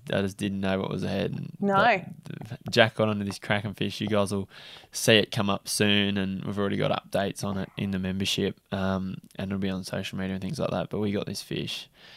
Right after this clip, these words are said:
Speaker 1: and we just, yeah, we were hoping for something, but you just never, never know when it's gonna come, and it comes at the time you least expect it.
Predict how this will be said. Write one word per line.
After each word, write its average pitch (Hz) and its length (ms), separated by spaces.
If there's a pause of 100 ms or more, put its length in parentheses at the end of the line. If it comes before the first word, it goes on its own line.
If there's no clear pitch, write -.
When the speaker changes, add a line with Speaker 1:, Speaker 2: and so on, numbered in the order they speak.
(180)
Speaker 1:
and - 180
we 52 100
just, - 460
yeah, 82 260
we 131 100
were 131 140
hoping 113 400
for 107 100
something, 101 320
but 104 120
you 104 80
just 101 160
never, 104 580 (320)
never 107 380
know 95 220
when 90 120
it's - 140
gonna - 180
come, - 440
and - 100
it - 100
comes 107 300
at - 100
the - 80
time - 340
you - 120
least - 380
expect - 500
it. - 200